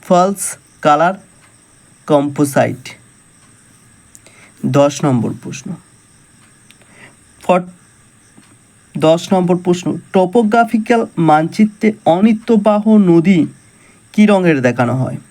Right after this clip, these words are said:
কালো রঙের দেখানো হয়। এগারো নম্বর প্রশ্ন, আরএফ এর পুরো নাম কি?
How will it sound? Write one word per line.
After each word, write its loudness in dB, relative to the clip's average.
কালো 0
রঙের -4
দেখানো -16
হয়। -12
এগারো 0
নম্বর 0
প্রশ্ন, -12
আরএফ 0
এর 2
পুরো 2
নাম 0
কি? -2